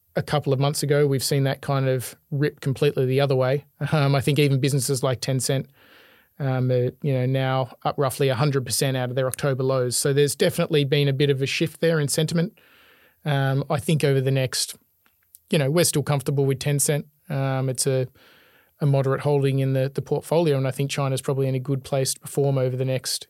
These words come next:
you know, short to medium term. I think the longer term there, though, is definitely in my mum,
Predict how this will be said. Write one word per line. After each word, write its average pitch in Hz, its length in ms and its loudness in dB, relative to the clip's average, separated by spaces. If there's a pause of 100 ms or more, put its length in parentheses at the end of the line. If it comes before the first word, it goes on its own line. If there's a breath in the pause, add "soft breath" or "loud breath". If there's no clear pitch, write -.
you 139 120 -6
know, 135 180 -6 (520)
short - 280 -4
to 143 60 -4
medium 135 320 2
term. 147 480 0
I 170 80 2
think 180 260 -2
the 147 100 0
longer 160 360 2
term 160 400 0
there, 160 280 2
though, 170 300 -2 (120)
is 139 400 -2 (760 soft breath)
definitely 165 380 2
in 139 60 2
my 139 220 4
mum, 143 360 2